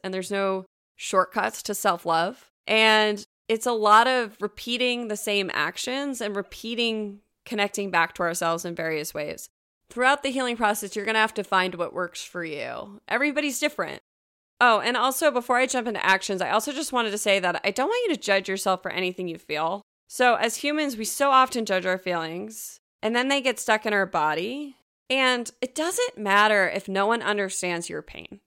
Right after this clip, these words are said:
It doesn't matter if people are like, "You guys broke up months ago. Why are you still complaining about this?" You understand your pain. You know how real the pain you're in right now is.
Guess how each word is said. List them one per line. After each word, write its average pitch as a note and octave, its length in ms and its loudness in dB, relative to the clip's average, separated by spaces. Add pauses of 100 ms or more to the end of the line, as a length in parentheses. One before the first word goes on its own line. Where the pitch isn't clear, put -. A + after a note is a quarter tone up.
It A3 120 -8
doesn't F4+ 360 2
matter A3 360 6
if F3+ 180 -4
people G#3+ 260 -2
are F#3 160 4
like, E3 220 0 (180)
"You G#3+ 100 -8
guys C#4 260 0
broke B3+ 200 0
up B3 120 0
months A#3 260 0
ago. E3+ 300 -2
Why F3 240 6
are G#3 60 6
you G#3+ 140 0
still G#3+ 220 -2
complaining F#3 560 -4
about A3 260 -4
this?" B3+ 300 -6 (140)
You C4 500 -2
understand F3 540 -4
your - 120 -6
pain. - 360 -12 (220)
You C#4 280 -4
know C#4 320 6
how B3 240 2
real G#3 340 0
the A3 120 -6
pain G#3+ 360 -2
you're F#3+ 140 0
in G#3+ 220 -2
right F#3 200 0
now E3+ 220 0
is. - 640 -4